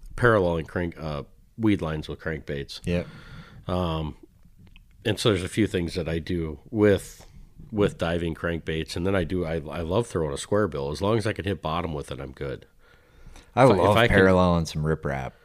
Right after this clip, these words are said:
Speaker 2: with
Speaker 1: Yeah.
Speaker 2: a square bill. It's
Speaker 1: Yeah.
Speaker 2: fun.
Speaker 1: If, if I can hit bottom with it, I'm happy.
Speaker 2: Uh-huh.
Speaker 1: You know, and that Pro Sunny B, that i-, it'll get down to five, six feet of water when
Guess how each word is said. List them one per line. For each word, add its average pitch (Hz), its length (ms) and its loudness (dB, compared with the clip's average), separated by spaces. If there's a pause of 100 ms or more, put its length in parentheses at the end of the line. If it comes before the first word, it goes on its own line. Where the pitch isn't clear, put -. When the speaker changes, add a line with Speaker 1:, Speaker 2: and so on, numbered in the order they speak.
Speaker 2:
with 78 140 -4
Speaker 1:
Yeah. 92 120 2
Speaker 2:
a 62 100 -4
square 71 260 -4
bill. 73 240 -8
It's 85 80 -4
Speaker 1:
Yeah. 80 100 -2
Speaker 2:
fun. 76 340 -2 (100)
Speaker 1:
If, 101 140 -2
if 107 240 0
I 113 120 2
can 104 200 -2
hit - 220 -4
bottom 98 340 0
with 95 200 -4
it, 95 100 -2
I'm 80 180 -4
happy. 76 440 -8 (100)
Speaker 2:
Uh-huh. 90 280 -4 (100)
Speaker 1:
You 78 100 -6
know, 71 180 -6
and 73 100 -6
that 73 200 -8
Pro 87 180 -4
Sunny 78 300 -6
B, 82 240 -6
that 73 240 -6 (500)
i-, 78 40 -14
it'll 76 380 -6
get 98 220 -4
down 90 280 -2
to 82 80 -2
five, 85 320 -4
six - 200 -8
feet - 200 4
of 85 60 -4
water 85 300 0
when 78 140 -6